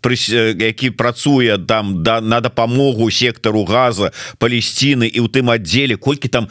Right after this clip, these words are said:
ці то дзесяць, ці то трыццаць тысяч чалавек, э, і зараз вот гэтая ўся сітуацыя, э, ці не нівелюе яна ўвогуле, э, сам статус этой арганізацыі і ці не ставіць пад пытанне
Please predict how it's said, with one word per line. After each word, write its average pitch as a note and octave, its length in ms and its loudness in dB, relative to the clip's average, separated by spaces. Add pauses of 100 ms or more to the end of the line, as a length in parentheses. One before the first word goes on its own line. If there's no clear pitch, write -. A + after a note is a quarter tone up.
(180)
ці B2 100 -2
то B2 140 0
дзесяць, B2+ 400 -2
ці G#2 100 -2
то A#2+ 80 0
трыццаць C3 460 -2
тысяч B2 260 -2
чалавек, A#2 600 0 (500)
э, A2 280 2 (120)
і C3+ 120 0
зараз D3+ 440 0
вот A#2+ 180 -2
гэтая C3+ 340 0
ўся C3+ 260 -2
сітуацыя, A#2+ 880 -2 (380)
э, A2 280 2 (120)
ці E3 240 0
не E3 140 0
нівелюе E3+ 640 2
яна D#3 160 0
ўвогуле, C#3 680 2
э, - 400 0
сам C#3+ 260 0
статус C#3+ 580 0
этой A#2+ 260 0
арганізацыі A2+ 960 0
і A2+ 140 -2
ці A#2 140 -2
не A2+ 100 2
ставіць C3+ 360 0
пад - 220 -4
пытанне C3 560 0